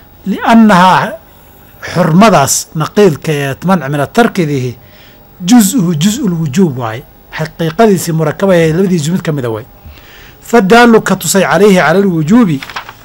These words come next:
yadullu wuu tusayaa calayhaa cala alxurmatina bitadammuni buu kugu tusayaa.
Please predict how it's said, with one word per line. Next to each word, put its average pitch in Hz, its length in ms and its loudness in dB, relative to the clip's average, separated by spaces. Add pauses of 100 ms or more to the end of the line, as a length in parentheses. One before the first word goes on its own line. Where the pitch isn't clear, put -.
(140)
yadullu 226 440 4
wuu 196 120 6
tusayaa 202 520 2
calayhaa 185 480 2
cala 175 180 2
alxurmatina 190 840 0 (880)
bitadammuni 185 880 2
buu 139 140 -2
kugu 147 260 -6
tusayaa. 113 460 -8